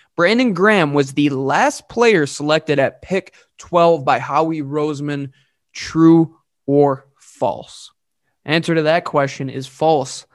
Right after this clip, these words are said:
Brandon Graham was actually selected at pick thirteen. Fletcher Cox was selected at pick number twelve in two thousand and twelve, two years after Brandon Graham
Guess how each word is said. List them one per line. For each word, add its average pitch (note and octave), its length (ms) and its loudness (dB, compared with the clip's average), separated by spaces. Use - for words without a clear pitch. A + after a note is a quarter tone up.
Brandon F3+ 240 2
Graham F3 180 2
was D#3 100 0
actually D3+ 340 0
selected C3+ 440 -8
at C3 160 -10
pick - 340 -12
thirteen. E3+ 680 -6
Fletcher D3 460 -8
Cox E3+ 580 -2
was C3 160 -6
selected B2+ 640 -6
at C3+ 160 -4
pick C#3+ 240 -6
number C#3 240 -4
twelve C3 500 -2
in C#3+ 300 -4
two F3 260 -2
thousand C#3+ 420 0
and C3+ 120 -6
twelve, C#3+ 320 -2
two G#3 160 -2
years E3 340 2
after D#3+ 300 -4
Brandon D3 320 -4
Graham C#3 380 -4